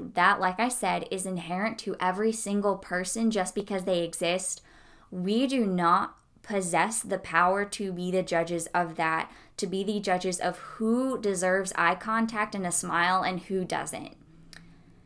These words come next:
And in this poem, I'm not even telling you that you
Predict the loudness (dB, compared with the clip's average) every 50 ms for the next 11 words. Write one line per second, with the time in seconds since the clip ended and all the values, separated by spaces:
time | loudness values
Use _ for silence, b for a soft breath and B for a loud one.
0 | B B B B 0 2 2 2 2 2 2 2 2 0 2 2 4 4 4 4
1 | 4 4 4 6 6 6 6 6 6 4 0 0 0 0 2 2 0 0 -2 0
2 | 0 2 4 4 2 2 2 0 -2 -2 0 0 -2 -2 -2 -4 -2 -2 -2 -2
3 | -4